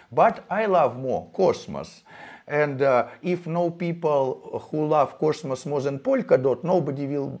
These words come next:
mm, develop Cosmos. So it will be only one solution as the Polkadot, and it's, o-, again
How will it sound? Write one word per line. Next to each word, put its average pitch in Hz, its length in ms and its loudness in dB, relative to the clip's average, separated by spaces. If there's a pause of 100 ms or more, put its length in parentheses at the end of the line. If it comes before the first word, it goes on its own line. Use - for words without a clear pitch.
mm, 135 380 -10
develop 127 560 2 (220)
Cosmos. 185 580 -2 (140)
So 165 260 2
it 160 100 -2
will 160 200 0
be 147 80 0
only 151 240 2
one 156 180 4
solution 156 460 -2
as 139 120 -2
the 147 120 0
Polkadot, 147 560 0
and 208 160 -2
it's, 220 260 -4 (100)
o-, - 220 -8
again 131 480 -4